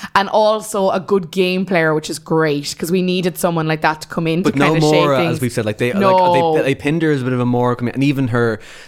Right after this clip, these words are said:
Speaker 2: the night before she came in, s-, the, whatever way they had her saying it, and it kinda sounded suspi-, like,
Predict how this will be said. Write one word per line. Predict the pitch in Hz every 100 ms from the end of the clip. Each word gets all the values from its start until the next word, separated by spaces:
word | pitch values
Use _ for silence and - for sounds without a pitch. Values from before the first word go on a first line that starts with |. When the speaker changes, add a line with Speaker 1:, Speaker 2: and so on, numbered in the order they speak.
| -
Speaker 2:
the |
night | 127 131
before | 131 120 - 123 120
she | -
came | 110 113 110
in, | 107 104
s-, | 98 -
the, | 113 113
whatever | 123 135 131
way | 131 123
they | 107
had | 98 110
her | 104
saying | - 107 104
it, | 107 104
and | 104
it |
kinda | 107 104
sounded | 107 110 107 101 - -
suspi-, | 113 - 117
like, | 101 101 -